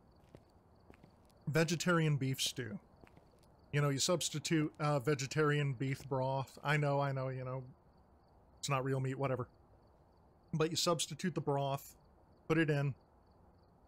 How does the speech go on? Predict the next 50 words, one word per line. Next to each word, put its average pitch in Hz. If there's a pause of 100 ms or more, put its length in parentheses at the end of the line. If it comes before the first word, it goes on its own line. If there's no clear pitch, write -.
(120)
with 143
the 151
vegetarian 151
meat 143
crumbles, 139 (560)
and 147
I 151
just, 147
I 156
used 165
that, 165
I 143
used 143
some 143
seasoning, 156
and 135
I 135
used, 135
uh, 135
two 175
cans 160
of 117
vegetable 143
soup, 170 (460)
and 156
it 151
came 214
out 196
really 160
good. 135 (380)
But 170
what 180
I 170
discovered 175
is 135
I 147
didn't 190
so -
much 180
make 160
a 127
stew 185 (400)
as 143
I 160
made 156
everything 185
that 147
goes 151
on 139
top 147